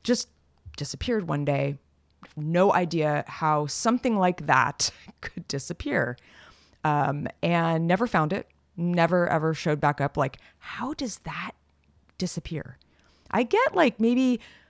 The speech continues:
a twenty dollar bill <laughs> or, uh, you know, a special, uh, piece of jewelry <laughs> or, you know, I don't know, something that's really small that just slips through the cracks. But that is random. Um,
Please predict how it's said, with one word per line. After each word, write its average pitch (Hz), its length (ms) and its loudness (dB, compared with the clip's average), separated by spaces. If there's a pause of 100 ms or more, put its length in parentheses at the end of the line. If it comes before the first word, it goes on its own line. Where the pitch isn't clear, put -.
(100)
a 151 60 -4
twenty 175 280 -4
dollar 190 220 8
bill 165 460 6 (260)
<laughs> - 260 -20
or, 151 500 0 (360)
uh, 135 360 2
you 151 120 -2
know, 135 140 0
a 151 40 0
special, 160 760 2
uh, 156 140 4
piece 196 200 -4
of 269 80 -2
jewelry 220 560 6
<laughs> 120 80 4
or, 160 160 6 (360)
you - 100 -4
know, 190 140 4
I - 60 6
don't 320 120 2
know, 214 100 6
something 277 380 0
that's 220 220 0
really 220 240 -2
small 170 720 4
that - 120 -4
just - 200 -4
slips - 260 -6
through 208 100 -2
the 175 80 0
cracks. - 360 -2
But - 220 -12
that 285 240 -6
is - 160 -16
random. 220 560 -2 (440)
Um, 175 520 2